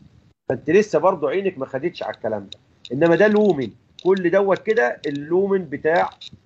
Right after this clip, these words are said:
آه، ال-، ال-، الكروس section بتاع الانتستين ده. هنا في التلات طبقات اهمت او الاربع طبقات، وهنا فيه الاربع طبقات، وفي النص ده كل ده كده اللومن.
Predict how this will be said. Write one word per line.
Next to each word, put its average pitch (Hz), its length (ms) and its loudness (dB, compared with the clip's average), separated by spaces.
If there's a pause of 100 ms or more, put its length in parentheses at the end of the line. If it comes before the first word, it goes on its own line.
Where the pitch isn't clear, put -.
(200)
آه، 123 200 2
ال-، 131 100 0
ال-، 120 240 -2
الكروس 120 560 0
section 202 240 0
بتاع 143 260 0
الانتستين - 760 -10
ده. 110 200 -6 (960)
هنا 185 240 4
في 208 160 -2
التلات 196 460 0
طبقات 180 400 2
اهمت 214 320 -2
او 170 140 -2
الاربع 185 340 0
طبقات، 185 540 -2 (240)
وهنا 180 320 -2
فيه 185 200 -2
الاربع 156 420 -4
طبقات، 104 440 -10 (1000)
وفي 143 120 -6
النص 175 380 -2
ده 180 120 -2
كل 208 320 -4
ده 214 80 0
كده 226 340 -2
اللومن. 117 440 -8